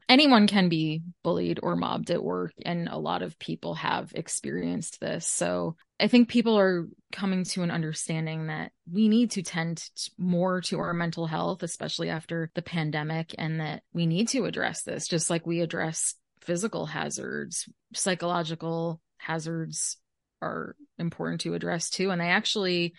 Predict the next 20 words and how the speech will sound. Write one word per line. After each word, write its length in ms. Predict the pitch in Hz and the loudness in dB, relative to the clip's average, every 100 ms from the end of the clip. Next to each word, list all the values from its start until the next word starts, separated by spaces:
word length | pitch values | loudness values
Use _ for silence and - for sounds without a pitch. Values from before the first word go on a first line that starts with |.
| _ | _
the 160 | - 214 | 4 10
neuroscience 720 | 220 214 208 208 196 185 180 | 10 10 8 6 4 2 0
says 300 | - 180 175 | 0 2 2
that 160 | 180 170 | 2 2
they 140 | 175 | 2
are 140 | 165 160 | 2 0
one 200 | 170 170 | 0 -2
and 120 | 170 | -2
the 60 | |
same. 540 | 160 - 160 180 240 247 | -2 -2 -2 0 2 2
It, 180 | 180 _ - | 0 _ 6
psychological 600 | 262 277 240 233 233 220 | 6 8 8 6 4 4
hazards 400 | 202 196 185 - | 4 4 2 0
can 360 | - 185 180 | 0 2 2
show 300 | 175 175 165 | 0 0 0
up 240 | 170 165 - | 0 -2 -4
on 440 | 165 - - 165 165 | -2 0 -2 -4 -4
brain 300 | 175 196 214 | -2 0 2
scans. 720 | - - - - - 160 - | 0 -2 -6 -6 -6 -2 0
So, 580 | - 180 175 175 170 | 2 2 2 2 0